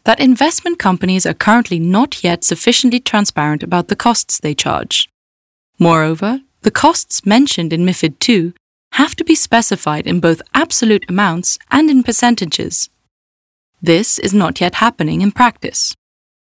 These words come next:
The costs must also be tailored to the client's individual situation, and the effect of the costs on the return must be shown. This is the only way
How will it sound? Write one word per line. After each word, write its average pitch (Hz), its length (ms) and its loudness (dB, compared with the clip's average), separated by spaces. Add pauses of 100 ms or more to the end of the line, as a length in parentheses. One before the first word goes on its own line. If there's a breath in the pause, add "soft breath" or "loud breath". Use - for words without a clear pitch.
(540)
The 240 80 4
costs - 500 0
must 208 240 0
also 277 320 2
be 214 120 0
tailored 185 480 -2
to - 80 -10
the - 100 -4
client's 220 420 2
individual 226 640 0
situation, 175 800 -2 (640 soft breath)
and 180 180 2
the 165 80 4
effect 202 500 -2
of 170 120 -6
the 170 80 0
costs - 400 0
on 175 140 -4
the 165 60 -2
return 185 640 0
must 196 300 0
be 254 100 2
shown. 165 480 -2 (1120)
This 226 380 2
is 175 160 -4
the 180 160 2
only 302 260 4
way 170 300 -2